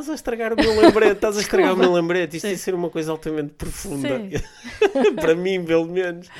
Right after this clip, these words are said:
Speaker 2: Vá,
Speaker 1: Ah, porque,
Speaker 2: desculpa.
Speaker 1: porque, eh, a, a única evidência que eu tenho é que, eh, estou cá para viver, pois estou a viver.
Speaker 2: Yeah.
Speaker 1: Essa é a única evidência que eu tenho.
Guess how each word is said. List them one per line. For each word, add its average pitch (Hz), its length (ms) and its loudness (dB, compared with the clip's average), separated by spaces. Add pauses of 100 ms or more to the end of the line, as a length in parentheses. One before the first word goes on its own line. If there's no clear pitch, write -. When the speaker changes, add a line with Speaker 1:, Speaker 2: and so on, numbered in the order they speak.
(340)
Speaker 2:
Vá, 196 180 -2
Speaker 1:
Ah, - 40 -8
porque, 190 160 -12
Speaker 2:
desculpa. 202 280 -12 (160)
Speaker 1:
porque, 165 440 -6
eh, 135 720 -6
a, 156 40 -8
a 143 40 -2
única 214 440 -4
evidência 117 960 -8 (240)
que 131 100 -6
eu 120 80 -2
tenho 117 500 -8 (160)
é 127 140 -8
que, 135 560 -8
eh, 139 380 -8
estou 135 200 -6
cá 139 160 -4
para 143 160 -6
viver, 135 520 -4 (840)
pois 156 200 2
estou 151 280 -2
a 143 40 -2
viver. 139 440 -6 (140)
Speaker 2:
Yeah. 190 140 -2
Speaker 1:
Essa 180 100 -2
é 220 40 0
a - 20 0
única 196 280 0
evidência 139 380 -6
que 127 80 -14
eu 107 40 -16
tenho. - 200 -16